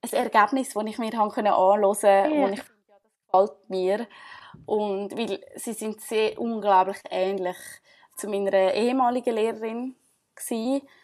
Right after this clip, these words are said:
Speaker 1: und unglaublich ähnlich untereinander. Also es ist wie so, ja,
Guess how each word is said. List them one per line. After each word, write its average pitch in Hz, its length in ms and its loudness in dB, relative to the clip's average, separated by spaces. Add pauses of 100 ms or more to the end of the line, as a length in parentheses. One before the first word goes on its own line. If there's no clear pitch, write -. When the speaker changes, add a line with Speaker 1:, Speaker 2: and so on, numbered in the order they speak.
(200)
Speaker 1:
und 220 160 -6
unglaublich 220 560 6
ähnlich 196 420 0
untereinander. 185 840 -2
Also - 180 -6
es 185 120 -8
ist 208 160 -6
wie 214 80 -6
so, 190 480 0 (1600)
ja, 190 300 0